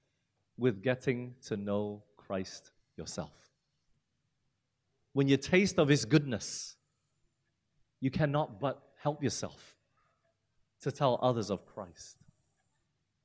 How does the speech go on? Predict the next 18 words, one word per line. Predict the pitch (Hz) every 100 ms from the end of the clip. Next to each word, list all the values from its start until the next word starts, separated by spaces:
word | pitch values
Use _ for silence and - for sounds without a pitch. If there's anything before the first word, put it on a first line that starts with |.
| _ _ _ _ _ _ _
And | 143 143 143 127 - _ _ _ _ _
this | 127 185
is | 190 156
my | 139 143 147 147
appeal | 135 - 165 165 131
to | 120
all | 123 147
of | 120
us | 95 -
here, | 139 101 - _ _ _ _ _ _ _ _ -
that | 160 120
this | 226 -
week, | 214 139 - - _ _ _ _ _ _ _
let's | 143 240 -
put | - 226 208 - -
last | 120 139 156 -
week | 120 139 - - -
aside. | 113 - 104 156 151